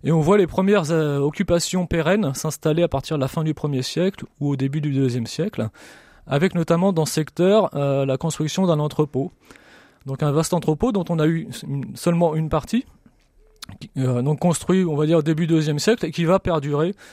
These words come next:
jusque, euh, jusqu'aux premières décennies du troisième siècle, avec plusieurs phases de, de remaniement. Donc, la présence de cet entrepôt n'est pas surprenante, hein, on est en bord de Saône,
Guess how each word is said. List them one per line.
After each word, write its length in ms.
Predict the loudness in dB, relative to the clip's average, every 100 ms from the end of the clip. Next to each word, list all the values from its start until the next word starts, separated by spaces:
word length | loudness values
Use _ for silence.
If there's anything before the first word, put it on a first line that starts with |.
| -20 -20 _
jusque, 440 | -4 -2 -2 -2 2
euh, 800 | 2 4 2 2 2 2 2 0 -4
jusqu'aux 260 | -8 -4 -2
premières 380 | 0 0 2 2
décennies 520 | 0 0 0 2 0
du 100 | 0
troisième 360 | 0 0 0 -4
siècle, 340 | -8 -10 -12 -20 _ -20 -8
avec 280 | 0 2 0
plusieurs 360 | -2 -2 0 0
phases 220 | 0 0
de, 320 | 0 0 -2 -4
de 100 | -4
remaniement. 560 | -2 0 -2 -2 -6 -8 _ -20 -20 -20 -20 -6
Donc, 200 | -4 -4 -8 -4
la 80 | 0
présence 340 | 2 2 2
de 100 | 0
cet 220 | 0 0
entrepôt 360 | 0 0 0 0
n'est 100 | 0
pas 120 | 0
surprenante, 520 | -2 -2 0 2 2
hein, 100 | 0
on 160 | 0 -2
est 60 |
en 60 | -2
bord 180 | 0 0
de 100 | 0
Saône, 340 | 2 2 2